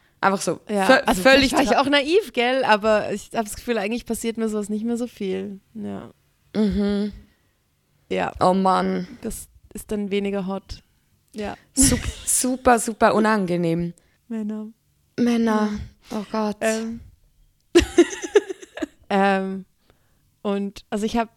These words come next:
Speaker 2: ich hab noch zwei Storys, aber die eine ist so witzig, die spare ich mir auf den Schluss auf. <laughs> Aber, ähm, die andere Sache, die ich erzählen wollte, und zwar eigentlich sehr, sehr cool,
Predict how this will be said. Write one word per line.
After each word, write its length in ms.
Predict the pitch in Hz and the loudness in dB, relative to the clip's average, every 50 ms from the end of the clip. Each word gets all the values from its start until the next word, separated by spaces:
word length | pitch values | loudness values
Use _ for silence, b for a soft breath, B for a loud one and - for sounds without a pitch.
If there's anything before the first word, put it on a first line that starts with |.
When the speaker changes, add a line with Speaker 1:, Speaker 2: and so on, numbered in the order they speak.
| _ _ - | _ _ -6
Speaker 2:
ich 100 | - - | -4 -2
hab 80 | 262 - | 0 0
noch 120 | 285 - | -2 -2
zwei 380 | - - - 233 233 233 247 - | -2 -4 0 2 4 4 4 2
Storys, 380 | - - 269 254 254 262 220 | 2 4 6 6 6 6 4
aber 120 | 262 240 226 | 2 0 0
die 100 | 226 - | 0 0
eine 180 | - 214 226 | 0 2 2
ist 140 | 233 220 - | 2 2 2
so 140 | 247 226 208 | 2 2 2
witzig, 280 | 226 220 - 247 226 | 0 -2 -2 -4 -2
die 80 | - 202 | -2 -4
spare 220 | - - - 202 196 | -8 -4 -4 -4 -4
ich 60 | 185 | -2
mir 180 | 208 202 196 - - | -4 -6 -6 -6 -8
auf 100 | - 190 | -8 -6
den 80 | 196 | -6
Schluss 300 | 196 - - 233 220 - | -8 -4 -4 -6 -6 -6
auf. 320 | - - - 196 220 226 - | -6 -4 -4 -4 -4 -2 4
<laughs> 1400 | - 285 311 - - 262 - - 302 247 - - 311 285 - - - 330 403 403 - 311 262 226 302 320 311 | 6 6 6 6 0 0 6 8 8 8 8 4 0 0 0 -2 -2 -2 0 6 6 6 8 8 8 8 8
Aber, 540 | 330 311 302 311 294 233 196 202 202 202 - - - | 8 8 8 6 6 4 4 2 0 -2 -4 -6 -4
ähm, 300 | 196 190 196 196 196 196 | -2 -2 -2 -2 -6 -6
die 180 | - 214 - | -8 -8 -4
andere 540 | - 208 208 220 226 226 233 233 226 220 - - - - | -2 0 0 0 2 4 4 4 4 2 0 -4 -8 -10
Sache, 280 | - 196 214 220 202 220 | -6 0 0 0 0 0
die 80 | 214 214 | -2 -2
ich 60 | 220 | -4
erzählen 360 | 208 190 - 220 202 202 208 | -4 -4 -2 -2 -2 0 0
wollte, 200 | 202 208 202 196 | -2 -2 -2 -4
und 80 | 196 196 | -6 -4
zwar 140 | - 214 - | -4 -4 -2
eigentlich 360 | - 185 190 196 - - - _ - | -2 -4 -4 -6 -10 -12 -20 _ -12
sehr, 260 | 202 202 202 196 185 | -6 -4 -2 -2 -2
sehr 160 | 190 202 196 - - - | -2 -4 -6 -6 -10 -8
cool, 400 | 226 233 233 226 220 208 196 - | -4 -2 0 2 2 2 2 0